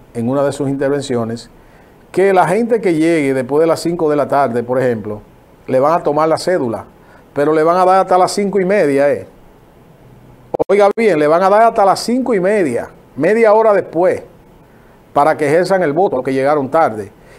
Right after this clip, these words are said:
Y si a las cinco y media usted no ha votado, le van a devolver la cédula para que usted salga para afuera.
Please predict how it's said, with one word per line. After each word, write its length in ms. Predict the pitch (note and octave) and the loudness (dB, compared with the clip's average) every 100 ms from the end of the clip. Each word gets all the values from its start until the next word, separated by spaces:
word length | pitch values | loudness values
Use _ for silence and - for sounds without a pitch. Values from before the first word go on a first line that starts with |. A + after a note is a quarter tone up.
| - | -8
Y 100 | D#3 | -4
si 120 | E3 | 0
a 80 | F#3 | 2
las 140 | F3+ - | 2 0
cinco 280 | C4 C#4 | -2 -2
y 60 | D4 | 0
media 320 | A3+ A3+ G#3 | 0 2 2
usted 180 | F3+ F#3 | 0 0
no 100 | G3 | 0
ha 20 | |
votado, 440 | F#3 - D#3 C#3 C3+ | 0 0 2 2 2
le 80 | |
van 140 | C#3 D3 | 0 0
a 60 | |
devolver 280 | D#3+ D#3+ D#3+ | 2 2 2
la 120 | D#3 | 0
cédula 320 | - F3 D3 B2 | 0 0 0 -2
para 100 | B2+ | -4
que 60 | |
usted 140 | B2 C3 | -6 -4
salga 200 | C3+ C3 | -2 -2
para 120 | A#2 | -4
afuera. 340 | B2+ C3 A2 | -4 -4 -6